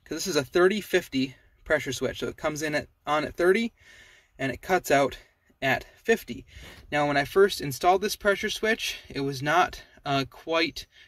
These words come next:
cutting in and out where I wanted it to. So I'll show you, uh, what we did in order to fix that. Most of the time I'd recommend getting a pressure switch that does not have this feature, but this one has an auto start and off position for this little lever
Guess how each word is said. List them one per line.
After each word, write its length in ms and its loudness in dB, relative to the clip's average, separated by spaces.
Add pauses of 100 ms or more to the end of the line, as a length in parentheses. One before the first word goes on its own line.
(120)
cutting 320 -2
in 100 -2
and 100 0
out 160 2
where 140 0
I 60 0
wanted 400 0
it 160 -6
to. 260 -4 (340)
So 200 -2
I'll 80 -2
show 180 2
you, 320 2 (180)
uh, 140 -2
what 160 0
we 100 2
did 280 2
in 100 -8
order 160 -4
to 80 -12
fix 280 -8
that. 260 -8 (100)
Most 300 6
of 40 -2
the 60 4
time 140 8
I'd 100 6
recommend 480 4
getting 460 4
a 400 0 (180)
pressure 260 2
switch 260 0
that 100 -6
does 200 0
not 260 4
have 220 2
this 180 -2
feature, 360 0 (380)
but 80 -4
this 160 2
one 80 2
has 320 6
an 200 -4
auto 440 2 (420)
start 480 2 (140)
and 240 -2
off 300 2
position 500 -2
for 160 -8
this 160 -4
little 180 0
lever 400 0